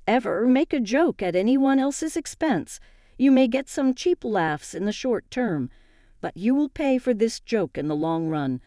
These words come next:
You should always consider the receiver of your news before throwing it out there. Ensure you deliver any news with appropriate emotions.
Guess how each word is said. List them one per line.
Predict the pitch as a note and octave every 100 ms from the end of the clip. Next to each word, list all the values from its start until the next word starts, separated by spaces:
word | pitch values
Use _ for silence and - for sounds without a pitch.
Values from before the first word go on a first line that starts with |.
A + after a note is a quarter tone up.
| _ _ _ _ _ _ _ _ _ _ _ _
You | B3 F#4
should | - D#4
always | G#3+ G3 F#3+ F#3+ -
consider | F3+ E3+ - A#3+ A3
the | D#3+
receiver | D3+ D3+ C4 C#4 F#3 D#3
of | D3
your | D#3 D#3
news | E3 F#3+ C4 -
before | F3 - D3+ E3
throwing | - C4+ E4+ F#3
it | D3+
out | D3 D3
there. | - D3 C3 - _ _ _
Ensure | B3 C4 - F4
you | E4 B3
deliver | G#3 F#3 G3 B3+ G#3+
any | G3 B3+
news | C4 F3+ D3 C#3
with | D#3+ E3
appropriate | - D4+ - B3 F3 E3
emotions. | E3 E3 E3 C#3 A#2